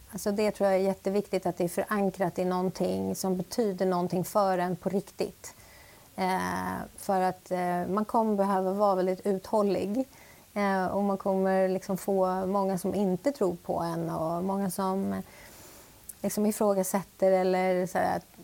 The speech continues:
ja, vad det nu än kan vara. Eh, och många nej, eh, och så vidare. Så på det sättet så behöver man liksom docka verkligen in i den här magkänslan i att, jo, men jag tror verkligen på det här och jag vill verkligen förändra det här. Eh, så, så har det i alla fall varit, eh, för mig, eh, att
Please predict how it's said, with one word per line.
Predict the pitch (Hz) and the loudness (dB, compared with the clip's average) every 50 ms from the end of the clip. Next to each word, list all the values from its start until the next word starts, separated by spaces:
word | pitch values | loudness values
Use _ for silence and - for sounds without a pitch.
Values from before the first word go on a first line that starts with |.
| 208 220 - | -20 -6 0
ja, | 233 254 196 - 175 147 | 2 2 2 0 -6 -12
vad | - 196 226 240 226 | -6 0 2 2 2
det | 220 | 4
nu | 208 202 | 2 2
än | 190 190 | 2 2
kan | 185 190 | 0 0
vara. | 175 180 185 185 196 196 - | 0 2 0 0 0 -2 -2
Eh, | - 196 196 190 190 190 185 190 | -2 -2 0 0 0 0 0 0
och | 220 240 | 0 4
många | 233 233 214 208 202 | 4 4 4 2 2
nej, | 196 190 180 180 180 185 196 202 190 - | 0 2 2 2 2 2 2 2 0 0
eh, | - 202 196 190 185 202 | 0 0 0 2 0 0
och | 220 - | -2 -2
så | - | 0
vidare. | 190 190 185 180 185 185 190 190 | 0 0 2 2 0 0 0 0
Så | 180 - 202 | -2 -2 -2
på | - | 0
det | 220 247 247 240 | 2 2 2 2
sättet | - 214 190 - 180 | 2 0 0 -2 -2
så | - 202 | -4 -2
behöver | 185 202 180 175 214 220 220 214 202 196 | -2 -2 0 2 4 4 4 4 2 0
man | 196 190 190 | 0 0 0
liksom | 185 180 185 180 185 | 0 0 0 -2 0
docka | 180 202 196 - - - 180 | 0 -2 -2 -2 -4 -4 0
verkligen | 185 190 185 180 - 196 190 185 190 | 0 0 -2 -2 -2 -2 -2 0 0
in | 220 233 214 196 190 185 | 0 2 2 2 2 2
i | 180 175 | 2 0
den | 180 170 | 0 0
här | 175 180 180 185 185 | 0 0 0 -2 0
magkänslan | 196 196 190 190 190 - - 202 190 180 - - 185 185 190 | 0 0 0 -2 -2 -4 -4 -2 -2 -2 -2 -4 -6 -4 -4
i | 190 190 185 | -4 -4 -2
att, | 180 196 190 - | -4 -4 -4 -4
jo, | 208 202 | -2 0
men | 208 208 208 | 0 2 2
jag | 208 214 214 208 | 2 2 2 0
tror | - - 262 240 | 0 0 0 2
verkligen | 208 180 175 - 180 175 | 2 0 -2 -4 -6 -4
på | - | -4
det | 180 | -4
här | 180 190 180 185 | -4 -2 -2 -2
och | 185 | -2
jag | 196 190 185 | -2 -2 -2
vill | 190 180 190 | -2 -2 -2
verkligen | 180 180 185 - 202 196 - | -2 -4 -6 -6 -8 -8 -6
förändra | - 196 196 190 180 175 | -4 -4 -2 -2 -2 -4
det | - | -4
här. | 180 175 - - - - - - - - - - - - - - - - - 190 196 190 190 185 185 | -4 -6 -8 -8 -10 -14 -20 -20 -20 -20 -20 -20 -20 -20 -20 -20 -20 -8 -4 -2 0 0 0 0 -2
Eh, | 185 | -2
så, | - - 202 | -2 -4 0
så | - 254 | 2 2
har | 220 202 | 4 4
det | 202 | 4
i | 196 | 4
alla | 185 185 | 2 0
fall | 175 - 185 180 180 | 0 -2 -2 -2 0
varit, | 185 185 180 180 185 175 - - - - | 0 -2 -2 -2 -4 -6 -8 -16 -16 -14
eh, | 185 185 185 175 165 165 185 | -12 -12 -10 -10 -10 -8 -10
för | - - 208 196 | -6 -2 -2 0
mig, | 202 185 165 156 185 214 190 180 - - | 0 0 -2 -2 -2 -2 -2 -4 -4 -6
eh, | 190 196 196 190 185 196 | -4 -4 -4 -4 -4 -4
att | 185 | -6